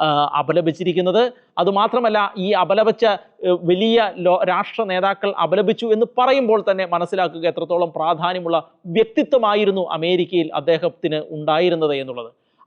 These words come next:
അത്രയും വലിയൊരു വ്യക്തിത്വം അമേരിക്കയിൽ വെടിയേറ്റ് മരിച്ചിരിക്കുകയാണ്. പ്രത്യേകിച്ചും അദ്ദേഹത്തിൻ്റെ നിലപാടുകൾ ക്രിസ്തീയതയോട് ചേർന്ന് നിൽക്കുന്ന നിലപാടുകളായിരുന്നു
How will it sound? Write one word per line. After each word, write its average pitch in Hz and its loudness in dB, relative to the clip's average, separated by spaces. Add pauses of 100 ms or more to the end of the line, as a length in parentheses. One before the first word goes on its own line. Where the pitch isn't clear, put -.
അത്രയും 330 2
വലിയൊരു 262 4
വ്യക്തിത്വം 196 -2
അമേരിക്കയിൽ 160 -2
വെടിയേറ്റ് 165 0
മരിച്ചിരിക്കുകയാണ്. 160 -2
പ്രത്യേകിച്ചും 214 0 (320)
അദ്ദേഹത്തിൻ്റെ 185 -2
നിലപാടുകൾ 226 0 (240)
ക്രിസ്തീയതയോട് 170 -2 (140)
ചേർന്ന് 165 0 (180)
നിൽക്കുന്ന 156 -6
നിലപാടുകളായിരുന്നു 160 0